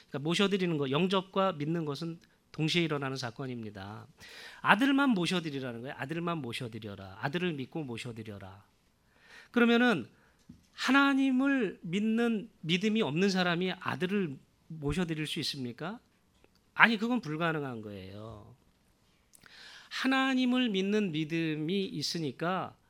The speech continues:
하나님이 요 시대에는 "아들을 모셔드리라." 하니까 아들을 모셔드리는 어떤 의미에서 볼 때는 행위죠. 그거지. 예? 예, 그러한 어떤 행동을 통해서, 그렇죠? 예, 그 절차를 통해서 사람이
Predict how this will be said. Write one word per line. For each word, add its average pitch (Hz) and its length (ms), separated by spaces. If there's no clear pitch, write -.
하나님이 220 540
요 160 120
시대에는 180 480
"아들을 214 400
모셔드리라." 151 580
하니까 143 400
아들을 165 220
모셔드리는 143 760
어떤 247 420
의미에서 180 340
볼 151 140
때는 165 160
행위죠. 165 460
그거지. 107 380
예? 120 180
예, 123 80
그러한 202 360
어떤 180 300
행동을 240 640
통해서, 139 640
그렇죠? 214 400
예, 117 500
그 - 120
절차를 208 640
통해서 220 560
사람이 160 580